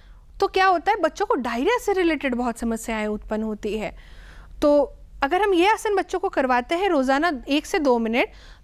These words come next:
तो इससे क्या होगा कि बच्चों को डायरिया से रिलेटेड प्रॉब्लम नहीं होगी।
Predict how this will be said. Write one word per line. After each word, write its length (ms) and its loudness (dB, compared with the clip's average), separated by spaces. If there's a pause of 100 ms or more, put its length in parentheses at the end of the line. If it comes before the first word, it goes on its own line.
तो 100 4 (100)
इससे 220 0
क्या 180 2
होगा 220 4
कि 140 -2
बच्चों 320 -2
को 80 0
डायरिया 320 0
से 140 -2
रिलेटेड 440 -2
प्रॉब्लम 300 0
नहीं 300 2
होगी। 280 -6